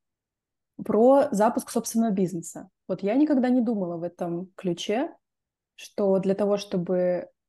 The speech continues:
пойти в бизнес-консалтинг и иметь право, как вы говорите, заходить к C-левелу и говорить: «Я вам покажу, как нужно изменять что-то в вашей организации, чтобы решить проблему»,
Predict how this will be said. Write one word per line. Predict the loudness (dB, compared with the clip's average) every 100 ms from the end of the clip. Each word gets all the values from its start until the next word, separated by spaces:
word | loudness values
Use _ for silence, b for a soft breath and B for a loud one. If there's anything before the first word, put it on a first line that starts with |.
| _ _ _ _ _ _
пойти | 0 0 -6 -2 0 0 -2
в |
бизнес-консалтинг | -2 -2 -2 -4 -6 -2 0 0 0 -6 -8 -2
и | 0 2 2
иметь | 2 2 -2
право, | -2 0 0 -6 -10 _
как | -10 -4
вы | -2
говорите, | 0 0 0 -2 -6
заходить | -2 -4 -2 -4 -4 _
к | -4 -2 -2 -6 b b b _ _ _
C-левелу | -6 2 4 6 4 2 -2 -4
и | -4
говорить: | -2 2 2 0 -12 -20
«Я | -2 0 2
вам | 0
покажу, | -2 -2 0 -2
как | -2 -6 -4
нужно | -4 -4 -8 -8 -12 _ _ _ -4
изменять | 0 2 2 2 -4 -16 _ _ _ _ _ _ -20
что-то | -20 -2 0 2 -2
в | -4
вашей | -4 -4 -6 _ -10
организации, | -4 0 2 2 2 -2 -4 -12
чтобы | -10 -4 -2 0 0 0
решить | -2 -4 -8 -2
проблему», | -2 2 6 6 6 -2